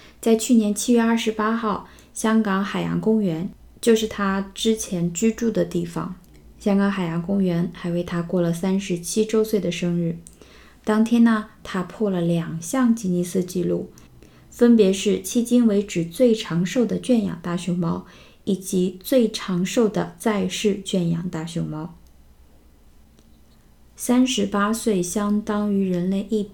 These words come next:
百一十多岁的高龄了。因为健康状况越来越差，不得已实施了安乐死。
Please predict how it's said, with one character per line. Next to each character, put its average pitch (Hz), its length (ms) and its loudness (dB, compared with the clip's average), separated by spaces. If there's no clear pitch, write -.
百 180 240 -10
一 214 80 -4
十 220 160 -2
多 185 240 -2
岁 185 180 -4
的 170 80 -2
高 185 320 -4
龄 156 240 -4
了。 156 180 -10
因 226 120 2
为 214 120 2
健 220 240 0
康 202 220 0
状 202 200 -2
况 196 220 -2
越 202 100 0
来 180 160 -2
越 185 140 -2
差， 185 300 -4
不 - 80 -8
得 185 180 -2
已 180 260 -2
实 - 220 -10
施 165 180 -4
了 170 100 -2
安 175 180 -2
乐 180 160 -2
死。 - 300 -10